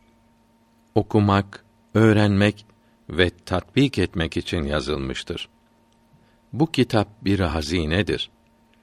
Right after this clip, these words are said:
Dünyada bir benzeri daha yazılmamıştır. Senin gibi imanı bütün, ruhu temiz ve ahlakı güzel olan insanlar için yazılmıştır.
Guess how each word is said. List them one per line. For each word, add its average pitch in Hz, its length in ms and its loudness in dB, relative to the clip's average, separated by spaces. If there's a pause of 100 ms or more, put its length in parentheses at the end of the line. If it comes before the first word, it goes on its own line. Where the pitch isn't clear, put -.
(360)
Dünyada 123 640 4
bir 127 240 4
benzeri 95 500 2
daha 82 240 0
yazılmamıştır. 76 1000 -2 (1400)
Senin 160 500 2
gibi 95 380 4 (720)
imanı 101 680 4
bütün, 87 540 -4 (680)
ruhu 98 520 2
temiz 95 520 0 (500)
ve 85 180 6
ahlakı 98 680 0
güzel 92 380 2
olan 101 280 2
insanlar 92 560 0
için 78 340 -4
yazılmıştır. 67 840 -6